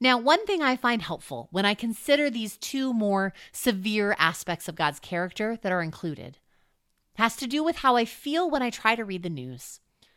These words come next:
I'm sure you know, too, how much it's hard to get past a headline into an article because it can be not only overwhelming, but lead to even a place of despair. And that's kind of where I find myself often right now.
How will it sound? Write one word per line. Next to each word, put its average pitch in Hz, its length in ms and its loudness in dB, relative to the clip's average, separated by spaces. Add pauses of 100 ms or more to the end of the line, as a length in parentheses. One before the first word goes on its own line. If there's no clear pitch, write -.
(1300)
I'm 254 140 2
sure 302 180 -4
you 247 180 -2
know, 202 180 0
too, 135 400 -10 (440)
how 277 120 4
much 254 220 2
it's - 160 -6
hard 285 380 2
to 285 60 -6
get 233 180 -2
past - 360 -4
a 202 40 -4
headline 190 520 -2
into 190 260 -4
an 185 100 -6
article 185 440 -4
because 180 300 -10
it 185 40 -8
can 196 140 -6
be 196 160 -4
not 226 240 -4
only 240 380 -4
overwhelming, 170 760 -6 (840)
but 254 180 -2 (1000)
lead 247 440 -4
to 254 100 -4
even 214 240 -4
a 214 60 -2
place 170 280 -4
of 160 120 -10
despair. 131 520 -12 (320)
And 196 80 -6
that's 240 160 -2
kind 415 220 2
of 392 60 -6
where 320 120 2
I 269 80 2
find 202 240 -2
myself 190 380 -2
often 240 380 -2
right 233 160 -4
now. 233 320 -4